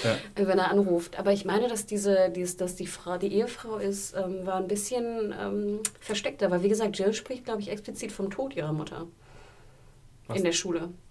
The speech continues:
Speaker 2: Ne? Dann hat sie doch diese Auseinandersetzung mit der anderen Hockeyspielerin und dann kommt die
Speaker 1: Nee, vom Verschwinden sprechen sie.
Speaker 2: Nicht vom Death?
Speaker 1: Mhm.
Speaker 2: Na gut, aber
Speaker 1: Also,
Speaker 2: Verschwinden
Speaker 1: ja.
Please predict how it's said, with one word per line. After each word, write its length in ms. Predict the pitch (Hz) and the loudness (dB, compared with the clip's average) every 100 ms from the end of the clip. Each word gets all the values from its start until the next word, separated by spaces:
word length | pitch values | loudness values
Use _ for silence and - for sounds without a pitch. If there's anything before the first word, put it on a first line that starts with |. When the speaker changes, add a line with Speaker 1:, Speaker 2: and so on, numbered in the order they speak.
| - | -4
Speaker 2:
Ne? 160 | 208 233 | 0 2
Dann 340 | 220 196 170 | 2 2 0
hat 140 | 214 208 | -4 0
sie 80 | |
doch 100 | 202 | 0
diese 240 | 196 180 180 | 0 0 0
Auseinandersetzung 600 | 175 190 202 202 196 185 | 0 4 4 2 -2 -4
mit 80 | 180 | -4
der 80 | 185 | -4
anderen 200 | 190 180 | -4 -4
Hockeyspielerin 600 | 202 - - 208 214 214 | -6 -8 -6 -4 0 0
und 80 | |
dann 80 | 185 | 0
kommt 180 | 190 180 | -4 -4
die 220 | 175 170 | -2 -2
Speaker 1:
Nee, 240 | 120 113 107 | -2 0 0
vom 160 | - | -2
Verschwinden 540 | 101 104 - 117 101 - | -6 -6 -4 -4 -6 -8
sprechen 320 | - 98 90 | -10 -12 -10
sie. 120 | 87 95 - - - - - | -10 -12 -16 -20 -20 -14 -10
Speaker 2:
Nicht 140 | 214 | -4
vom 180 | 339 262 | 0 0
Death? 140 | 208 - - - - - - | 0 -4 -12 -18 -18 -14 -4
Speaker 1:
Mhm. 200 | 117 107 - - - - - - - - | -2 -2 -8 -16 -18 -18 -18 -20 -20 -8
Speaker 2:
Na 80 | 277 | -2
gut, 160 | 277 - | 0 2
aber 80 | 180 | 2
Speaker 1:
Also, 80 | 208 | 2
Speaker 2:
Verschwinden 480 | 208 240 269 262 | 2 2 2 2
Speaker 1:
ja. 60 | 226 | 0